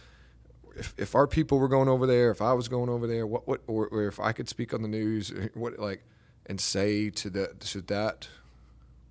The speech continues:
pro-choice crowd, 'cause you listen to their narrative, man, they're just as passionate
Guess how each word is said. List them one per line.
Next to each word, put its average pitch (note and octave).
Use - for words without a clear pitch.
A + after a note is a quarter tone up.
pro-choice A2
crowd, D#2+
'cause A2+
you A#2
listen D#3+
to C#3
their B2
narrative, A#2+
man, A2
they're B2+
just C3
as B2+
passionate A2+